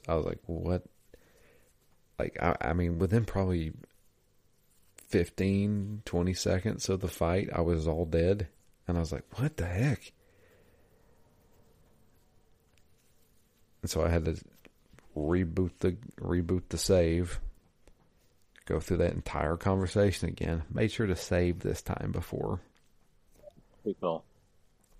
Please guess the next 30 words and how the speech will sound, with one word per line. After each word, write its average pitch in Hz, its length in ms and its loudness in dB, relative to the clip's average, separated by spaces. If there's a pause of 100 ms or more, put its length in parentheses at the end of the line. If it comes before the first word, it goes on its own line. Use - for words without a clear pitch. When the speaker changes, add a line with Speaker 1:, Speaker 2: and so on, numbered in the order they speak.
(720)
Speaker 1:
And, 82 360 2
um, 78 560 0 (640)
I - 180 -12
kinda 90 260 0
strategized 107 880 2
a 110 40 -4
little 110 180 0
bit. 120 300 0 (100)
I, 90 120 4
I, 90 360 2 (100)
I - 80 2
kinda 95 280 0
just 92 200 0
said, 87 240 0
"All 87 100 4
right." 87 200 2 (300)
So 95 180 8
I, 92 60 10
what 90 200 2
I 78 60 2
found 107 420 4
out 98 260 4
was - 360 -2 (140)
he - 260 -2
regenerates 90 880 0
his 92 140 -2
stamina - 640 -4 (1700)
during 80 240 0
the 78 80 -6
fight. - 400 -4